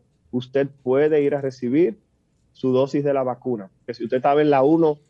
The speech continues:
A, usted cabe en cualquier fase, aún vayan por la fase quinientos cincuenta y cinco, a usted le corresponde, porque cualquier fase anterior puede participar de las fases posteriores. Eso es importante que todo el que nos esté escuchando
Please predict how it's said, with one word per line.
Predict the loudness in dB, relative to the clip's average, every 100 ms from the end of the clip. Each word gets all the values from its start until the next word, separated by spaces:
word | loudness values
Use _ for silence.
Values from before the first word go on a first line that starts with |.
| _ _ -2
A, | -2 -2 -8 _ _ _ -6
usted | -6 -2 -2 -2 -4
cabe | -2 0 0 -2
en | -4
cualquier | -4 -4 -2 -4 -4
fase, | -6 -8 -4
aún | 0 2
vayan | 2 0 0
por | -2
la | -2
fase | -2 -2 -2 -4
quinientos | -2 -2 0 0 -2
cincuenta | -4 -4 -4 -6
y |
cinco, | -8 -8 -10
a | -8
usted | -2
le | -2
corresponde, | -2 -6 -6 -2 0 -2 -8 _ _ _ 0
porque | 2 2 0 -2
cualquier | -2 -2 0 -2
fase | -2 -4 -2
anterior | -2 0 0 0 0
puede | 0 0
participar | 0 -4 -8 -8 -6 -2 -2 -2 _ _ _ -2
de | 2
las | 2 -2
fases | -2 -2 -4 -10 -12 -6
posteriores. | -4 -2 0 0 0 -4 -8 -20
Eso | -6 -2
es | -2 -4 _ _ _
importante | -2 0 0 0 0 0 -2
que | -4
todo | 0 2
el | 2
que | 2
nos | -2 -2
esté | -4
escuchando | -6 -6 -4 -2 -2